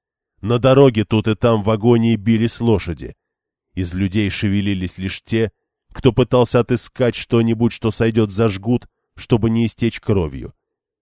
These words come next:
Ветер донёс удаляющийся стук копыт. Некоторые животные, возможно, унесли с собой и седаков. Низкий голос больше не отдавал команд. «Мандевин!»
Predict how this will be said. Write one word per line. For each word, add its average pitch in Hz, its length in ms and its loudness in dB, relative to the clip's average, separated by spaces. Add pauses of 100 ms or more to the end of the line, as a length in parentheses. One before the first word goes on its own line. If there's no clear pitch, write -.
(280)
Ветер 92 460 -4
донёс 98 440 -4
удаляющийся 95 840 -4
стук - 340 -8
копыт. - 440 -10 (680)
Некоторые 135 520 2
животные, 123 540 2
возможно, 95 480 -2
унесли 101 420 -4
с - 60 -10
собой 107 380 -2
и - 20 -2
седаков. 143 560 -2 (680)
Низкий 98 400 -4
голос 104 520 -2 (100)
больше 127 400 0
не 120 140 0
отдавал 120 480 0
команд. 67 520 -10 (720)
«Мандевин!» 107 680 -2